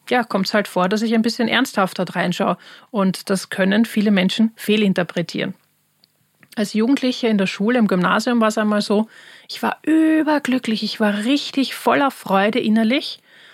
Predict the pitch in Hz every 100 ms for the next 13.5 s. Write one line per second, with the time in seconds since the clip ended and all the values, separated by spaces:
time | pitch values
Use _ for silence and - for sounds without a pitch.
0 | - - - 226 269 202 - 254 277 -
1 | 233 202 202 185 180 220 294 - 240 220
2 | 220 - 220 - 202 196 196 185 196 196
3 | - - _ - 226 240 285 294 202 190
4 | 202 220 185 - 196 208 277 - _ _
5 | _ _ _ - 202 208 185 196 254 233
6 | 208 - 247 - 254 254 240 254 - 214
7 | 220 226 - - _ - 190 - 175 170
8 | - 185 - 208 - - 180 175 175 185
9 | 220 214 196 196 185 - 190 - 185 180
10 | - 170 - - _ - _ - - -
11 | 180 - - - 185 - 226 208 - 185
12 | 185 - 196 - - - - 247 - -
13 | 196 - - 196